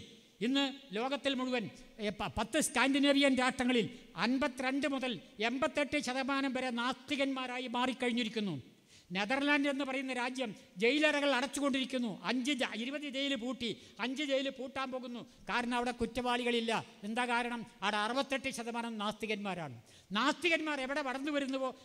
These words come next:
അവിടെ ജനാധിപത്യ സംസ്കാരം സ്വാഭാവികമാണെന്ന് വളർന്നു വരുന്നു. ഭീകര സംസ്കാരം ഇല്ലാതാകുന്നു, ക്രിമിനൽ സംസ്കാരം ഇല്ലാതാകുന്നു.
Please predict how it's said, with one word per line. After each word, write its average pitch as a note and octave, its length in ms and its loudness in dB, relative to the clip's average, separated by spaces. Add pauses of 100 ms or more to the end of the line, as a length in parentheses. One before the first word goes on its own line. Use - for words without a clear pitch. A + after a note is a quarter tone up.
അവിടെ B3+ 240 0
ജനാധിപത്യ C#4+ 580 2 (100)
സംസ്കാരം B3+ 520 -4
സ്വാഭാവികമാണെന്ന് C#4 880 -2
വളർന്നു C4+ 260 -2
വരുന്നു. C4 240 -2 (540)
ഭീകര C#4 260 4 (120)
സംസ്കാരം C4 460 0
ഇല്ലാതാകുന്നു, C4 540 0 (260)
ക്രിമിനൽ C4+ 320 0 (100)
സംസ്കാരം C4 460 -2
ഇല്ലാതാകുന്നു. C4 540 -4